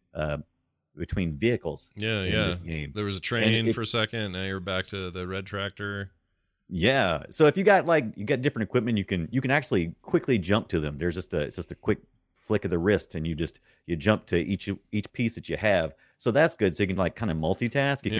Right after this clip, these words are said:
Speaker 1: can jump, start one thing, put a worker in there, jump back to something else. So it kinda keeps going pretty well.
Speaker 2: How do
Speaker 1: But there's
Speaker 2: these,
Speaker 1: a lot
Speaker 2: how do
Speaker 1: of
Speaker 2: these
Speaker 1: ma-,
Speaker 2: games
Speaker 1: lot to
Speaker 2: review?
Speaker 1: manage.
Speaker 2: Do these games review well? Like, people like, uh, 'cause I,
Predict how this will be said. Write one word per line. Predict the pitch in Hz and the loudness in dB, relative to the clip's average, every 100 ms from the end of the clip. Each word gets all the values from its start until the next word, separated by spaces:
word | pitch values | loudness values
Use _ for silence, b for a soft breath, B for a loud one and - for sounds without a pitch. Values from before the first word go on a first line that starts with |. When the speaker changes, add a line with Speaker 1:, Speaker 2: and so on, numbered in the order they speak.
| 104 | -4
Speaker 1:
can | 95 b b | -6 b b
jump, | 95 95 107 104 | -8 0 0 0
start | - 107 104 | 2 6 6
one | 101 104 | 6 2
thing, | 92 110 110 104 | 4 4 4 2
put | - 113 | 0 2
a | |
worker | 95 104 - 104 | 4 2 2 0
in | 104 101 | 2 4
there, | 104 101 | 6 6
jump | 85 98 85 | 4 0 4
back | 98 101 | 4 4
to | 101 | 2
something | - 101 104 | 0 0 0
else. | 98 101 - | 2 2 2
So | 107 | -2
it | - | -2
kinda | 170 | -4
keeps | 147 139 95 | -4 -4 0
going | 98 107 82 71 _ | 2 2 0 -6 _
pretty | 104 85 | 0 2
well. | 90 85 - - | 2 2 -2 -2
Speaker 2:
How | |
do | 190 | 0
Speaker 1:
But | 220 | 2
there's | 240 | 2
Speaker 2:
these, | 190 | 2
Speaker 1:
a | 185 | 2
lot | |
Speaker 2:
how | 180 | 2
do | |
Speaker 1:
of | 214 | 2
Speaker 2:
these | 226 | 2
Speaker 1:
ma-, | 175 | 4
Speaker 2:
games | 190 | 4
Speaker 1:
lot | 175 | 6
to | 131 | 4
Speaker 2:
review? | 92 | 6
Speaker 1:
manage. | 127 123 95 | 6 6 4
Speaker 2:
Do | |
these | 104 135 | 0 -2
games | 175 180 | -2 0
review | 135 110 120 | -2 -2 -2
well? | 123 127 135 | -2 -4 -4
Like, | 95 - | -6 -8
people | 127 113 | -12 -8
like, | 98 95 95 - | -6 -6 -6 -10
uh, | 113 | -2
'cause | 143 139 | 0 4
I, | 214 | 4